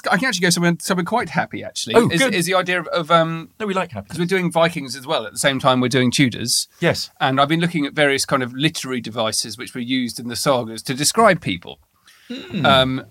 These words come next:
Speaker 1: and before we get to eyes, we'll just quickly mention foreheads because we're there at the time. But the, th-, they, they had a, a kind of way of, an established way of describing people to suggest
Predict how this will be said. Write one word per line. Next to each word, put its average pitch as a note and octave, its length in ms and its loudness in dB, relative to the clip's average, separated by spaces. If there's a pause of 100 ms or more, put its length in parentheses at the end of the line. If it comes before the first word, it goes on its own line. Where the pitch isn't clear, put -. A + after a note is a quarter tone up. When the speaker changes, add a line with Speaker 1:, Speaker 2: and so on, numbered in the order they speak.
Speaker 1:
and C3+ 480 0 (240)
before D3 220 0
we D#3 60 4
get F3 200 -2
to - 160 -6
eyes, A2 480 -2
we'll D3 80 -4
just C#3 120 -8
quickly - 180 -2
mention D3 280 4
foreheads C3+ 520 2
because B2 340 -4
we're C3+ 160 2
there B2 240 4
at - 60 -10
the - 80 -10
time. G#2+ 320 2 (260)
But - 220 -2
the, E3+ 280 2 (720)
th-, E3 180 -6
they, E3+ 280 4 (180)
they E3+ 200 6
had F3+ 180 2
a, F#3+ 40 -2 (120)
a E3 60 -2
kind E3 180 2
of C#3 140 -2
way D3+ 340 2 (140)
of, C3+ 340 2 (480)
an C#3+ 120 2
established G3 840 2
way A#2 460 2
of B2+ 160 -2
describing B2+ 580 2
people G#2 380 -10
to C3 100 -6
suggest - 840 0